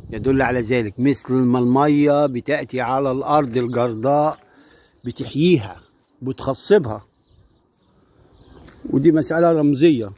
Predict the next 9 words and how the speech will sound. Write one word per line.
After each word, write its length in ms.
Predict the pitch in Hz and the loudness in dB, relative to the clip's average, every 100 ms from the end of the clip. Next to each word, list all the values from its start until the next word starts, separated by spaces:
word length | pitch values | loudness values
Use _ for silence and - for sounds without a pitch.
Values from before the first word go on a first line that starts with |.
| _ _ _ _ _ _ - | _ _ _ _ _ _ -12
وليس 300 | 127 143 156 | -8 -4 -4
مسألة 380 | 139 123 151 139 | -4 0 0 0
جنسية. 520 | 127 123 - 120 101 _ _ _ _ _ _ _ _ - | 0 -2 -2 -4 -4 _ _ _ _ _ _ _ _ -12
من 120 | 120 | -6
أمام 340 | 127 139 151 143 | 0 2 4 2
مقصورة 580 | 127 - - 156 120 107 _ - 123 | 0 -6 -2 0 0 -6 _ -16 -10
من 140 | 127 | -6
حتب 300 | 135 135 123 | -6 -4 -4
الأول 640 | 123 123 143 147 151 147 | -4 0 0 2 0 -2